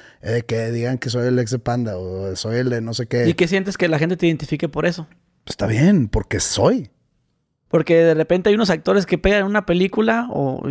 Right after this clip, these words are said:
Speaker 2: o, o en una canción y no les gusta que lo recuerden por esa rola. Eh, güey, hago más cosas. En tu, en tu caso
Speaker 1: No,
Speaker 2: no.
Speaker 1: es que, bueno,
Speaker 2: En
Speaker 1: cada
Speaker 2: tu caso
Speaker 1: quien
Speaker 2: no te gusta que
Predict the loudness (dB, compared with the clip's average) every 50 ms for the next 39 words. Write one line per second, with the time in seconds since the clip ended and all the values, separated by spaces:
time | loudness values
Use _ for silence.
0 | -6 -4 -2 -2 0 0 -2 -4 -4 -4 -2 -2 0 0 2 2 2 2 2 2
1 | 0 0 2 2 2 0 0 0 0 2 4 4 2 2 2 0 -2 0 -2 -4
2 | -2 -2 -4 -4 -4 -6 -6 -4 -4 -4 -4 -6 -6 -8 -8 -6 -6 -6 -6 -6
3 | -8 -10 -12 -14 _ _ _ _ _ _ _ _ -8 -6 -6 -4 -4 -2 -2 -2
4 | -2 -2 -2 -4 -6 -6 -6 -4 -4 -4 -4 -2 -2 -2 -2 0 0 0 0 0
5 | -2 -2 0 0 2 2 4 4 4 6 6 6 6 6 4 4 4 4 4 4
6 | 4 0 0 2 2 4 4 4 6 6 4 4 2 2 2 0 0 0 0 -2
7 | -2 -2 -2 -4 -4 -6